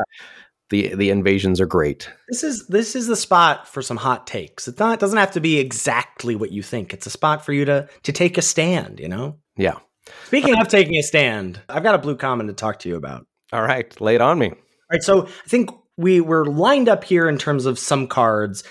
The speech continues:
Speaker 2: maybe different orders, but then I've got a hot take. So number one, I've got Preening Champion.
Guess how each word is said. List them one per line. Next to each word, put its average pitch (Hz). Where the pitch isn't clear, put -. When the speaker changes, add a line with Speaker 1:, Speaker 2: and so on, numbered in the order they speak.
Speaker 2:
maybe 123
different 123
orders, 104
but 98
then 120
I've 123
got 127
a 117
hot 110
take. -
So -
number 226
one, 156
I've 107
got 175
Preening 170
Champion. -